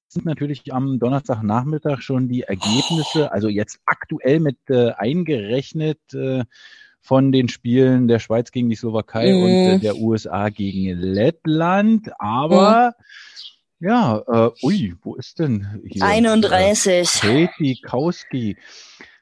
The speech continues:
Speaker 1: Mensch,
Speaker 2: Ja.
Speaker 1: zweiundvierzig Punkte. Ja, das ist ja, sind ja nur vier weniger, als ich hab.
Speaker 2: Ja, ja, richtig.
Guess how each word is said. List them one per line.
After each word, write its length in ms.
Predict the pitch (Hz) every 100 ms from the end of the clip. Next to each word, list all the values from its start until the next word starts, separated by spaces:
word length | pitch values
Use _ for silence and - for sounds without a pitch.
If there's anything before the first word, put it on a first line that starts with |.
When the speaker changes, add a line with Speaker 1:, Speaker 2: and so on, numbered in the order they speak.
| - -
Speaker 1:
Mensch, 600 | 117 131 143 98 - - _ _ - - _ _
Speaker 2:
Ja. 200 | 196 196
Speaker 1:
zweiundvierzig 760 | 175 247 247 214 240 240 208 -
Punkte. 500 | 233 269 143 101 98
Ja, 160 | 120 139
das 140 | 123
ist 60 | -
ja, 220 | 131 107 - _
sind 400 | 110 104 98 160
ja 80 | 190
nur 160 | 180 175
vier 240 | 208 196
weniger, 320 | 190 269 247
als 180 | 135 107
ich 200 | 110 -
hab. 120 | - _ _ _ _ _
Speaker 2:
Ja, 140 | 214
ja, 220 | 214 214 220
richtig. 520 | 240 - - 202